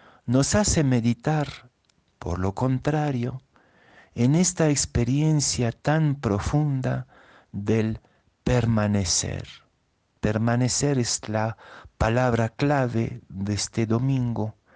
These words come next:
y una palabra obsesiva del Evangelio de San Juan. ¿Qué significa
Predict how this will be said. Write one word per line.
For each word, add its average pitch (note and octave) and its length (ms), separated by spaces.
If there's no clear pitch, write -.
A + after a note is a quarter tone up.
y C3+ 120
una D#3 300
palabra C3+ 840
obsesiva A#2 920
del G#2+ 180
Evangelio A2 880
de G#2+ 180
San F#2+ 280
Juan. F#2+ 520
¿Qué F#3+ 160
significa B2 1120